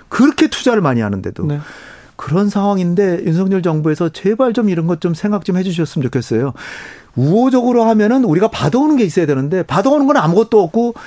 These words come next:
Speaker 1: 미국 의회에서 연설하면서도 미국 의회에서 아이알에이 법이나 반도체법 정했는데 의원들한테 그 얘기를 하셔야 될 거 아니에요.
Speaker 2: 그 얘기 왜 안 하죠?
Speaker 1: 그러니까 제가 참 너무,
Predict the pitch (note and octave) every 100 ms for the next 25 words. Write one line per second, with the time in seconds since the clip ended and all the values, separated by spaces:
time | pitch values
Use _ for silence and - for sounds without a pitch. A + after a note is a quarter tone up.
0 | - - - - _ C3+ G3 A#3+ G#3 G#3
1 | G3+ G3+ D#3+ D#3 G3+ G3 F#3 E3+ F3 G#3
2 | F#3+ C#3+ F3+ F#3+ E3+ E3 D3+ E3 A#2+ D#3
3 | D#3 C#3 D3+ C#3+ C#3+ C3+ C3 D3 - D3
4 | C3 B2 B2+ A#2+ A#2 D3+ G#2+ - - G#3
5 | A3+ C4 A#3+ G#3+ A3 - E3+ F#3 E3+ G#3
6 | C#4+ C4+ E3+ B2+ G2+ F#2 G#2 A2+ A#3 F3
7 | C#3 G#2+ A2 G2+ - A#2+ - - _ -
8 | C#4 C4 C#4 A3 A3 G#3 G3 F3+ G3 D#3+
9 | F3+